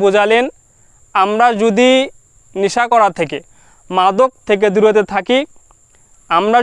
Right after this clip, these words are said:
যদি নেশা এবং মাদক করা থেকে বিরত থাকি এবং জুয়া না খেলি,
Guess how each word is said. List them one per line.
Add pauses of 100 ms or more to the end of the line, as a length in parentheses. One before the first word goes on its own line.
যদি (520)
নেশা (140)
এবং (140)
মাদক (100)
করা (100)
থেকে (760)
বিরত (240)
থাকি (680)
এবং (540)
জুয়া (300)
না (160)
খেলি,